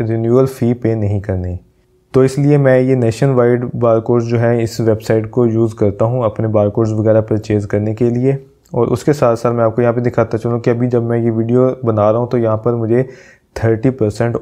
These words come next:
ऑफ यहाँ पे सेल मिल रही है। अगर मैं इस कूपन को प्रोमो थर्टी को यूज़ करूँ तो मुझे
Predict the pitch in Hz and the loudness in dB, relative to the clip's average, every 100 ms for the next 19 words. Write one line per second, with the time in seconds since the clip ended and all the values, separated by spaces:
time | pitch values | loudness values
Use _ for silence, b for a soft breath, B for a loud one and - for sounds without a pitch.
0 | - 107 113 113 - - _ _ _ - | -2 0 0 -2 -16 -20 _ _ _ -6
1 | 107 110 113 123 - 113 107 98 92 95 | -2 0 0 -2 0 0 0 -4 -4 -4
2 | 92 92 B B B 113 113 123 120 120 | -4 -6 B B B -4 0 0 -2 -2
3 | 131 - - 107 110 110 107 127 127 - | -6 -6 -6 -4 -2 -4 -2 -2 -2 -4
4 | 107 104 110 127 127 113 107 113 120 107 | -4 -2 -2 -2 -2 -4 -2 -2 0 0
5 | 110 110 101 117 147 147 - _ - 117 | -2 -2 -2 0 -4 -6 -20 _ -4 -2
6 | 110 117 135 | 0 2 2